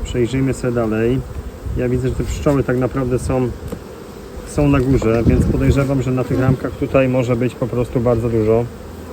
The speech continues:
nakropu. Zobaczcie, jak to wygląda. Tutaj mamy czerw. Kurde. Jest też czerw trutowy.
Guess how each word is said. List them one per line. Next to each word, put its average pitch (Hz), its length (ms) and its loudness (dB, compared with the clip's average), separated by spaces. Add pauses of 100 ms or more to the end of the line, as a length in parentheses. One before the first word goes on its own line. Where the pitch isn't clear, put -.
(540)
nakropu. 120 600 0 (320)
Zobaczcie, 117 400 -2
jak 104 60 -6
to 113 120 -6
wygląda. 101 380 -4 (4000)
Tutaj 135 200 2
mamy 127 340 2
czerw. 117 420 2 (600)
Kurde. 113 260 0 (1500)
Jest 127 180 0
też 139 180 2
czerw 123 260 2
trutowy. 117 640 4